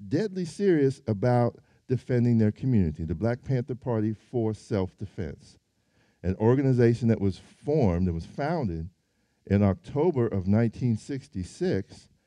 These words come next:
just a few months after that Black Power March, that Freedom from Fear March that James Meredith did in June of nineteen sixty-six,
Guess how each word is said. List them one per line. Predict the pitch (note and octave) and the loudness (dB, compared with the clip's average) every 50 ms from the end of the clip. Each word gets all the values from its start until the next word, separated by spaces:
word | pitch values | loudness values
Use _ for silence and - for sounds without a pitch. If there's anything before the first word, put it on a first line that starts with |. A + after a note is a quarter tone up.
| _ _ _ _ _ _ _ - | _ _ _ _ _ _ _ -10
just | E2 G2 B2+ D#3+ G#3 - - | -6 -4 -4 -4 -4 -8 -8
a | A2+ G#2+ | -8 -10
few | - - _ D#3+ F3 F#3+ | -10 -10 _ -8 -8 -6
months | E3 D#3+ D#3+ D#3+ D#3 C#3+ _ | -4 -4 -6 -6 -8 -10 _
after | C#3 D3 F3 F#3+ F3+ - - C3+ A#2 | -8 -6 -6 -6 -8 -8 -8 -6 -2
that | G2 G#2+ G2+ G2+ G2+ F#2+ - - - - - _ _ _ _ _ _ _ _ _ _ _ _ _ _ _ _ _ _ _ _ _ _ _ | 0 2 2 2 2 0 -2 -6 -14 -20 -20 _ _ _ _ _ _ _ _ _ _ _ _ _ _ _ _ _ _ _ _ _ _ _
Black | - A2 B2 B2+ - | -2 -2 -2 -2 -4
Power | - - E3 E3+ D#3 A#2+ G2 | -6 -8 -6 -4 -2 -2 -2
March, | F2 E2 D#2 C#2+ - - - | -2 -2 -4 -6 -10 -6 -4
that | G2+ F2+ - | -4 -4 -4
Freedom | - - _ B2+ C3+ C#3 C3 C3+ C3 B2+ | -6 -12 _ -2 -2 0 0 -2 -4 -6
from | - C#3+ A#2+ A2 | -6 -4 -4 -4
Fear | - - - F3+ F#3 D#3+ A2+ | -4 -6 -4 -4 -2 -2 0
March | F2+ E2 D#2 D2 C#2 C#2+ - - - - _ _ _ _ _ _ _ _ _ | -2 -2 -4 -6 -8 -10 -14 -20 -20 -20 _ _ _ _ _ _ _ _ _
that | F#2+ E2 | -20 -8
James | E2 G#2 G#2+ G#2+ G2+ F#2+ F2+ | -2 0 2 2 2 0 -2
Meredith | A2 B2 D3 C3 G2 F2+ E2+ F2 - | -4 -2 -2 -2 -2 -2 -4 -6 -4
did | F#2 F2 F2+ | -4 -2 -2
in | F2+ F2 F2 E2 | -2 -4 -4 -6
June | E2 F#2+ C3 F#3 G#3 F#3 | -6 -4 -2 -2 -2 -2
of | A#2 E2+ | -4 -4
nineteen | E2+ E2 D#2 D#2 D2+ - - E2+ E2 | -4 -6 -6 -6 -6 -8 -6 -6 -6
sixty-six, | D#2+ - - D#2+ D2 _ - D#2+ D#2 _ E2 D2+ - - - | -6 -8 -12 -14 -14 _ -20 -20 -20 _ -18 -18 -18 -20 -20